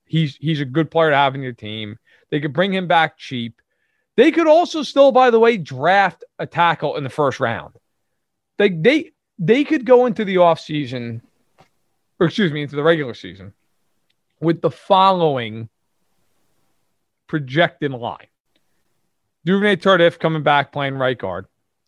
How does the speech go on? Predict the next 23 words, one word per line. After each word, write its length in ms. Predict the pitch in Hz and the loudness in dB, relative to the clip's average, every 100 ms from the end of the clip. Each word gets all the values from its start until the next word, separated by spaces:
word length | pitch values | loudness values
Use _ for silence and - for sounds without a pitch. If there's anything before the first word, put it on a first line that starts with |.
| _ _ | _ _
Fisher 340 | 170 165 185 | -4 -2 -4
and 80 | 175 | -4
Schwartz 340 | 160 160 147 | 0 2 2
is 120 | 143 | -4
your 100 | 143 | -8
penciled 420 | 135 143 135 151 135 | -4 -4 -4 -4 -4
in 200 | 135 131 | -4 -6
starting 360 | - 139 127 | 0 2 2
two 120 | 135 | -2
tackles. 540 | 127 104 87 - - _ _ _ _ _ _ _ _ _ _ _ _ - | -4 -4 -4 -10 -20 _ _ _ _ _ _ _ _ _ _ _ _ -2
They 140 | 156 | 0
could 180 | 151 147 | 2 -2
sign 840 | - - 202 190 190 196 196 185 165 _ _ _ _ _ _ _ | -8 -6 0 2 2 0 -2 -6 -8 _ _ _ _ _ _ _
or 160 | 185 170 | 0 0
draft 560 | 131 143 160 160 - | 0 0 2 2 -2
a 80 | 160 | -10
guard, 580 | 143 127 113 110 107 104 _ _ _ _ _ _ - | -4 -2 0 -2 -6 -14 _ _ _ _ _ _ -4
and 160 | 170 165 | 0 2
they 100 | 160 | 0
could 160 | 156 | -2
sign 360 | - 175 165 165 | -4 -2 0 0
or 100 | 151 | -4
draft 560 | 123 127 135 123 110 | -4 -2 0 0 -2